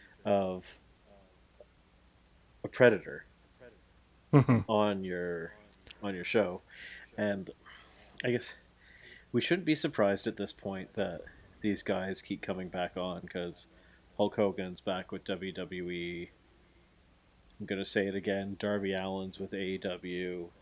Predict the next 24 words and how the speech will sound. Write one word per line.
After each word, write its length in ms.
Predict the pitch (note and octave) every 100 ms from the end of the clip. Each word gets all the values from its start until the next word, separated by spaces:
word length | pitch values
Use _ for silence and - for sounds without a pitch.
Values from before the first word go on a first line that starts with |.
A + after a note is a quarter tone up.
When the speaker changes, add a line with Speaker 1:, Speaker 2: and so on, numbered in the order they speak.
| -
Speaker 2:
Mm-hmm. 340 | C#3+ - A#2 G#2+ -
Speaker 1:
Sammy 340 | - G#2+ G2+
Guevara 480 | G2+ G2+ G2+ G2 G2+
said 320 | - - G2 F#2
what 140 | F#2
he 160 | F#2+ G2
said 500 | - A2 F#2+ F#2 F#2
is 200 | F#2 F#2+
with 160 | G2+
A 40 | G#2
E 140 | F#2+ F#2
W. 680 | F#2 F2+ F2+ F2+ F2+ F2+ - - - - -
Um, 200 | F#2+ F2+ F2 F2 - - - - - - - - - _ - _ _ _ _ -
fucking 600 | F#2+ - F#2+ F2+ E2+ E2+ - - - - - - - -
Matt 340 | G#2+ G#2+ G#2
Riddle 480 | G2 G2 G2+ G2+ F#2+ - - - - -
didn't 300 | - A2+ C3+
get 220 | B2 C#3 -
canned 520 | C3 D3 A2+ F#2 F#2
for 160 | -
being 240 | F#2 G#2+ G#2
a 40 |
sexual 420 | - G#2+ - G2+
predator. 580 | F2+ A#2 G#2 D#2+ C2 G#2